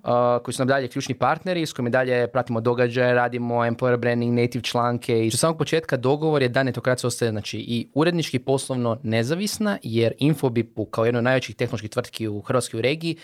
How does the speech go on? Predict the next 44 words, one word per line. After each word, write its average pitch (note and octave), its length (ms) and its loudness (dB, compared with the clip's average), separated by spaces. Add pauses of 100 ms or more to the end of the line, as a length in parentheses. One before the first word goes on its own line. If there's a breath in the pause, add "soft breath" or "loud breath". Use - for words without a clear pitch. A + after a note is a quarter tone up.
(200 loud breath)
je B2 80 0
ključno D3 240 0
da B2+ 100 4
postoji C#3 460 -4 (260)
zdrav C3+ 340 0
medij C#3 320 -4
koji B2 120 -6
će - 120 -8
pratiti F3+ 420 0
u A2+ 40 -6
scenu, G3 480 -8 (280 loud breath)
koji B2 120 2
će C3 100 2
omogućiti C3 440 2
sceni A#2+ 320 0
da A2 120 2
i A2 40 0
dalje A2+ 280 0
raste, B2+ 440 0
novi A2+ 180 -6
startupi, - 640 -4
nove A2 180 -4
prilike, A3 540 -2 (320 loud breath)
jer B2+ 120 4
onda D3 140 4
s - 80 -4
time C#3+ 200 2
Infobip C3 340 0
može A#2 420 2 (300 loud breath)
rasti. - 440 -4
Mislim A#2+ 160 -4
da C3 60 2
je - 20 4
jedan B2+ 140 2
od B2 40 2
najboljih B2+ 300 2
primjera B2 500 2
takve B2 300 -4
podrške B2 460 -2
zajednice, A#2+ 340 0
recimo, A#2 180 -4
Telerik A#2+ 380 0
u - 20 -8
Bugarskoj, F3+ 540 -2